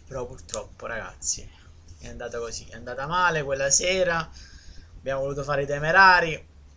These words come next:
abbiamo fatto la, la live e ci siamo beccati uno strike assolutamente indegno. E, vabbè, va bene così, è andata male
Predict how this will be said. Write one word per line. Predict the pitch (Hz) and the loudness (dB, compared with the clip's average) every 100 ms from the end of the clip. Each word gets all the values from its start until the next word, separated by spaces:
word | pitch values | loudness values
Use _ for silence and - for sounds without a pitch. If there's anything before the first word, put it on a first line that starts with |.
| - - - - - - | -4 -2 -2 -4 -18 -12
abbiamo | 143 143 | -6 -2
fatto | 143 143 - | 0 -2 -2
la, | 139 139 135 135 139 | 0 4 4 4 2
la | 139 147 139 | 2 4 4
live | 135 127 127 131 - | 2 -4 -8 -6 -8
e | - 127 120 120 117 | -10 -10 -8 -8 -8
ci | - 117 | -8 -8
siamo | 123 120 | -8 -10
beccati | 113 117 - 104 101 107 - - - - - - | -10 -14 -10 -10 -10 -14 -18 -18 -20 -20 -20 -20
uno | 120 120 | -18 -12
strike | - - 120 117 113 - - 110 - - - - - - - - 143 | -12 -10 -8 -8 -10 -16 -18 -18 -18 -18 -18 -18 -20 -20 -20 -10 -6
assolutamente | 127 - 131 135 139 135 135 139 139 123 - | -2 -2 -2 -4 -4 -6 -8 -8 -8 -8 -10
indegno. | 131 120 120 107 104 107 107 - - - - - - - | -16 -16 -14 -14 -14 -14 -16 -18 -20 -20 -20 -20 -20 -18
E, | - 127 123 123 120 120 120 117 117 117 120 - - - - - 127 - - - - - | -8 -8 -6 -8 -6 -4 -4 -2 -4 -4 -8 -10 -12 -14 -18 -18 -20 -20 -20 -20 -20 -20
vabbè, | - 120 113 107 - - - - - - - - - - - - - - - - - | -14 -12 -12 -14 -18 -20 -20 -20 -20 -20 -20 -20 -20 -20 -20 -20 -20 -20 -20 -18 -14
va | - 117 | -10 -10
bene | - 123 120 | -8 -8 -8
così, | 120 120 113 | -8 -8 -10
è | 113 | -10
andata | 120 123 135 | -10 -8 -8
male | 135 104 113 110 110 113 | -6 -6 -6 -8 -12 -14